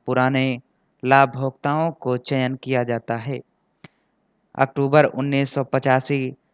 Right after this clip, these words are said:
सितंबर उन्नीस सौ छियासी की अवधि के लिए किए गए मूल्यांकन से ज्ञात हुआ है कि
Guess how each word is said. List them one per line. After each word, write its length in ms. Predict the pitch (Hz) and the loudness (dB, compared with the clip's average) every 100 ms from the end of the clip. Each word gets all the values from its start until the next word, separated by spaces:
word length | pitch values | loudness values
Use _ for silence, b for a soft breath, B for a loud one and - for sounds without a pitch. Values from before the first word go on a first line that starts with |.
| _ | _
सितंबर 480 | - 147 143 143 139 | -6 -2 -2 0 0
उन्नीस 460 | - 135 147 190 190 | -2 -4 -2 -2 0
सौ 100 | 151 | -4
छियासी 460 | - 143 131 135 131 | -2 0 0 -2 -4
की 200 | 127 123 | -4 -4
अवधि 320 | - 135 135 | 0 0 0
के 180 | 135 131 | 0 0
लिए 360 | 127 127 131 127 - _ _ _ - | 2 0 0 -4 -12 _ _ _ -6
किए 240 | 160 185 | 2 4
गए 200 | 151 143 135 | 4 2 2
मूल्यांकन 680 | 135 131 131 135 131 139 | 0 2 2 0 0 -4
से 220 | 135 127 123 | -2 -4 -2
ज्ञात 420 | 127 123 123 - | 0 0 0 -6
हुआ 200 | 120 131 | -2 0
है 160 | 131 123 | -2 -4
कि 300 | 120 113 | -6 -6